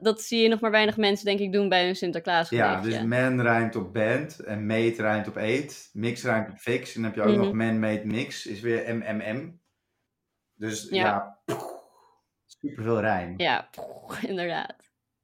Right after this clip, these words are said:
Speaker 1: Dus dat is echt al best wel vet. Maar als je dan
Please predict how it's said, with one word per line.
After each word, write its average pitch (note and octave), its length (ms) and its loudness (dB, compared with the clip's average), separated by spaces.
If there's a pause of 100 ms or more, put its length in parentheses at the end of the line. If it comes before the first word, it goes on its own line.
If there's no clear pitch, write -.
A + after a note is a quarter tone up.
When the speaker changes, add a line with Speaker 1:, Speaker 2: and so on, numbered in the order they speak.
(1400)
Speaker 1:
Dus G3+ 380 0 (1600)
dat A3+ 240 6
is G#3+ 60 2
echt - 200 2
al F3 320 2
best F#3+ 160 4
wel F3 140 0
vet. F3 480 0 (220)
Maar F#3+ 220 6
als G3 120 2
je G#3 60 -2
dan F3+ 340 0